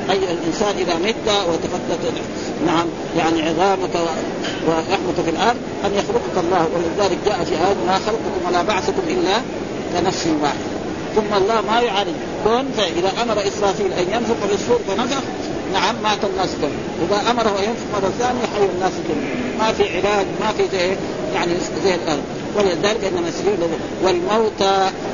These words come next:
ها، يبعث، أو كل الموتى يبعثهم الله. ها، المؤمنون في المقرنة. ها، "ثم إليه يرجعون"، ثم إليه،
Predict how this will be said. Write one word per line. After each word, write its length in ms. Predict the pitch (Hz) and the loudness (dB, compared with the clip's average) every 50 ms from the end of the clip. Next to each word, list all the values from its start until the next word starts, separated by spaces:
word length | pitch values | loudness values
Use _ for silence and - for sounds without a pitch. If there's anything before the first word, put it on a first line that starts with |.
| - | 0
ها، 300 | 170 202 226 226 202 190 | 0 0 2 2 0 0
يبعث، 200 | 180 175 170 151 - - - - 269 | 0 0 0 -2 -2 -2 0 2 2
أو 60 | 277 247 - | 2 0 0
كل 280 | 294 285 277 269 269 240 | -2 -2 0 0 0 0
الموتى 480 | 226 226 233 208 160 180 170 156 160 | 2 2 2 2 2 2 2 2 2
يبعثهم 360 | 156 160 151 156 147 - 147 143 | 0 0 0 -2 0 -2 -2 -2
الله. 140 | 135 135 - - - | -2 -2 -2 -2 -2
ها، 260 | 160 208 247 - 247 | 0 0 0 0 0
المؤمنون 420 | 233 226 240 240 208 226 269 277 226 | 0 2 2 0 2 2 2 2 2
في 80 | 202 | 2
المقرنة. 560 | 247 208 220 202 - 185 196 202 190 160 151 - - - 190 - - | 0 0 0 -2 2 2 2 2 2 0 -2 -2 -4 -6 -6 -4 -2
ها، 180 | 170 208 240 240 | 0 0 0 -2
"ثم 320 | - 233 254 247 233 233 | -2 -2 0 0 2 2
إليه 420 | 226 202 196 196 208 220 233 226 208 | 2 2 2 2 2 2 0 0 0
يرجعون"، 540 | 214 208 196 180 175 160 180 160 160 147 147 - | 0 0 0 0 0 0 0 0 0 0 0 0
ثم 240 | 220 220 226 - 202 | 0 0 0 0 0
إليه، 560 | 190 180 185 190 202 208 190 180 185 180 175 | 0 0 2 2 2 2 2 0 0 -2 -2